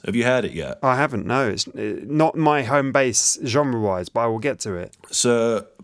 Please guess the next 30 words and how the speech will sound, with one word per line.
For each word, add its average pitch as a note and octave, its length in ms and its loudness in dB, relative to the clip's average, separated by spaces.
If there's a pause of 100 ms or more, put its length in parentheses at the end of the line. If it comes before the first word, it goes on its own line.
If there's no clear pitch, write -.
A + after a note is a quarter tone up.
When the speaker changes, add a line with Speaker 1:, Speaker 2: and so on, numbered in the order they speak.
Speaker 1:
Bomb C3+ 220 2
Rush C#3 240 0
Cyberfunk, G#2 720 0
for G2 400 0
people G2+ 420 -4
who G#2 60 2
aren't G2+ 160 0
aware F#2+ 300 2
of F#2 80 -2
it, F#2 180 -2
is F2+ 160 -6
essentially F#2 1000 0 (120)
the F2+ 260 -2
spiritual A2 640 0
successor F#2+ 840 0 (420)
to F#2 280 0
the E2 360 -2
Jet A2+ 280 2
Set - 280 0
games. G2 640 0 (320)
And A#2 120 2
this B2 140 2
game, G#2 300 2
it's E2+ 80 -6
got F2 160 2
original A2+ 320 0
music G2 280 0
as F2 120 -2
well, F#2 400 2
but - 340 -4